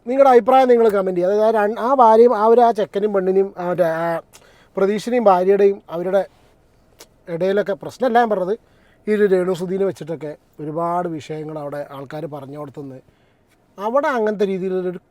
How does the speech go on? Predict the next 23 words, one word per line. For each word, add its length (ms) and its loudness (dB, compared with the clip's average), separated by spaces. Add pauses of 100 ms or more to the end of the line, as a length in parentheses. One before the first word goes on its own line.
(100)
കോണ്ടന്റ് 760 -2
കൊണ്ടുവരേണ്ട 480 -4 (120)
ആവശ്യം 360 -12
ഉണ്ടായിരുന്നോ? 600 -6 (720)
ഉണ്ടായിരുന്നില്ല 680 0
എന്നാണ് 220 -2 (120)
എൻ്റെ 320 -4
ഒരു 120 0
അഭിപ്രായം. 460 -16 (840)
My 160 -8 (400)
അഭിപ്രായം 520 -8
is 140 -18
that. 180 -20 (640)
അപ്പോൾ 140 -2 (100)
സംഗതി 320 0
എന്താ 140 -2
വെച്ചാൽ 220 -6 (180)
രേണു 240 4 (120)
സുധി 240 -6 (100)
എന്ന് 200 -8
പറഞ്ഞ 180 -10 (120)
വ്യക്തിയെ 340 -8 (180)
മോശ-, 380 -8